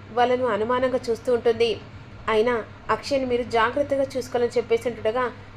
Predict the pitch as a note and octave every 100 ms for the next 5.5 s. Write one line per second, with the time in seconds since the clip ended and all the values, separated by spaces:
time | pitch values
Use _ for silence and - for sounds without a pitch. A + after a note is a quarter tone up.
0 | - G#3 A#3 B3 B3 D4 C#4+ C#4 C4+ D4
1 | B3+ A#3+ - A3 A3+ A#3 A3 - - -
2 | D#4 D4+ C#4 - A#3+ A#3+ A#3+ G#3+ A3+ A#3+
3 | B3 G#3+ A#3 A#3 D4 C#4 - - - A#3+
4 | A#3+ A#3 A3+ A#3 A#3 - - - - G#3+
5 | A3+ C4 C#4 C4+ C#4